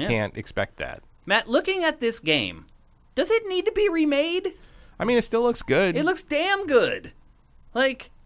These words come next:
Speaker 2: You could do some more stuff with it, like, bells and whistles wise,
Speaker 1: I mean, it's,
Speaker 2: graphically,
Speaker 1: it doesn't
Speaker 2: but
Speaker 1: look like a P S five game or
Speaker 2: No.
Speaker 1: anything, but
Speaker 2: But I, I
Speaker 1: I
Speaker 2: certainly
Speaker 1: mean,
Speaker 2: don't have a problem playing something
Speaker 1: yeah,
Speaker 2: that looks like
Speaker 1: I
Speaker 2: this.
Speaker 1: mean,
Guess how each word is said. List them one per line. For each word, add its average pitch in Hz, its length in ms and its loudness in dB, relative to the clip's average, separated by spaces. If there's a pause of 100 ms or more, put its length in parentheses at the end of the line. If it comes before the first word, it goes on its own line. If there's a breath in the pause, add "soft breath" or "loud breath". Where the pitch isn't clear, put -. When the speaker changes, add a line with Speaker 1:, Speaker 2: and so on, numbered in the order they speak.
Speaker 2:
You 214 100 -2
could 220 120 0
do 180 120 2
some 147 140 0
more 131 160 4
stuff 123 320 2
with 107 120 2
it, 101 100 2
like, 98 180 -2
bells 104 200 0
and 98 120 -4
whistles 101 320 -4
wise, 92 300 -2
Speaker 1:
I 247 100 6
mean, 254 60 2
it's, 240 180 0
Speaker 2:
graphically, - 120 -4
Speaker 1:
it - 40 -2
doesn't 233 200 4
Speaker 2:
but - 40 -2
Speaker 1:
look 165 100 -4
like 147 140 2
a 131 80 -2
P 143 180 0
S 123 160 -2
five 202 320 0
game 120 240 -4
or - 60 0
Speaker 2:
No. 151 80 4
Speaker 1:
anything, 117 460 -2
but 139 420 0
Speaker 2:
But 185 100 6
I, 185 160 12
I 156 180 10
Speaker 1:
I 226 140 6
Speaker 2:
certainly 175 300 6
Speaker 1:
mean, 127 80 2
Speaker 2:
don't 139 160 8
have 135 120 8
a 117 80 6
problem 117 500 2
playing 107 400 -2
something 101 280 -6
Speaker 1:
yeah, 98 40 -6
Speaker 2:
that 95 100 -8
looks 92 180 -10
like 90 160 -6
Speaker 1:
I 254 80 2
Speaker 2:
this. 254 80 0
Speaker 1:
mean, 269 320 -6